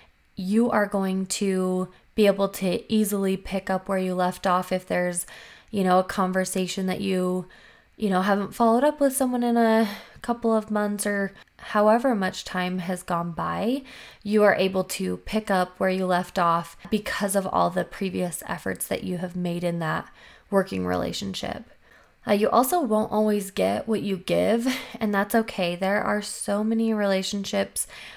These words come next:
at work that I have poured into and I haven't gotten anything in return, and that's okay. I would much rather be the one putting myself out there and being open and vulnerable to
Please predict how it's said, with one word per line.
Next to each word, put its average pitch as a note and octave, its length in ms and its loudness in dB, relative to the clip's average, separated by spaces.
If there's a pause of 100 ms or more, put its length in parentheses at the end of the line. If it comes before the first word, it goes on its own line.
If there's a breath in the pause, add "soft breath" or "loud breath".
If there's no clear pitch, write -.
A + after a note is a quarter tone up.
(120)
at G3+ 180 4
work G#3 340 2
that G3+ 280 2
I F#3 180 2
have F#3 840 0
poured A3+ 320 2
into G#3+ 480 0
and G#3 280 -2
I G3+ 120 0
haven't G3+ 580 -4
gotten G3 640 2 (400 loud breath)
anything G#3 400 0
in G3 100 0
return, F#3 480 -2
and A3+ 180 -2
that's A#3 220 0
okay. G3+ 600 -2 (400 loud breath)
I G3 180 4
would B3+ 160 2
much A3 220 0
rather G#3+ 320 2
be G#3 180 0
the G3+ 120 0
one F#3+ 220 0
putting G#3 320 -4
myself G3 460 -2
out F#3 240 -2
there F3+ 380 2 (420 loud breath)
and F3+ 340 0
being A3 360 0
open G#3 280 0
and F#3 160 0
vulnerable F#3 760 0
to F#3 560 0